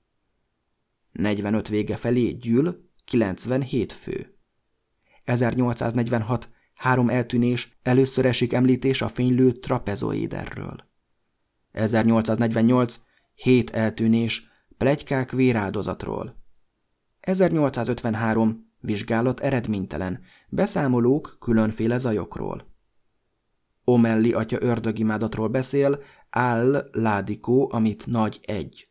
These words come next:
romok közt találtak. Azt mondja, megidéztek valamit, ami nem tűri a fényt, fényben nem létezhet.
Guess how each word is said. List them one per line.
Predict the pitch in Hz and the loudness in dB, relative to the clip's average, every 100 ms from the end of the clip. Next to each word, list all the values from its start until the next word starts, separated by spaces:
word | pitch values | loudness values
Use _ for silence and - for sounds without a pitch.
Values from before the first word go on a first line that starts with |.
| _ _ | _ _
romok | - 113 98 - - | -2 -2 -2 -8 -8
közt | 101 - - | -8 -8 -10
találtak. | 98 95 95 113 117 - _ _ - - | -6 -4 -2 -4 -4 -8 _ _ -20 -4
Azt | 185 220 | -2 0
mondja, | 131 123 120 117 113 | 2 2 4 2 0
megidéztek | 117 110 101 95 - 98 | -4 -2 -2 -4 -6 -4
valamit, | 113 110 104 110 | -2 0 -2 -2
ami | 101 117 | 0 0
nem | 147 170 165 | 0 -2 -2
tűri | 131 127 123 | 2 2 2
a | 117 | 0
fényt, | - 117 113 110 - _ _ | 0 0 0 -2 -16 _ _
fényben | _ - 101 107 117 123 135 | _ -4 -2 0 0 2 2
nem | 139 | 2
létezhet. | 101 90 85 71 - - - - | 0 -2 -4 -6 -6 -10 -12 -18